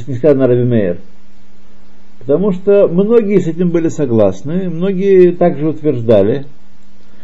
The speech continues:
Вишт-, ви-, и-, иштава и юнам,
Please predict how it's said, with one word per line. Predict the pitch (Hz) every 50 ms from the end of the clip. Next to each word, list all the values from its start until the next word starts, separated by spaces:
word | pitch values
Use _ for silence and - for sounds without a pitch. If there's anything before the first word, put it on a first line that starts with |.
| - - - - - - - - - -
Вишт-, | 120 143 170 190 190 180 - - - - - - - - - - - - - - -
ви-, | - 147 143 175
и-, | 175 147 180 185 185 185 185 185 180 170 160 156 - - - - 175 180
иштава | 180 - - - 180 170 170 165 208 240 262 269 254 - - - - - - - - - - - - - - - - - - - - - - -
и | - 170
юнам, | 170 170 170 165 165 165 196 208 220 233 240 233 214 185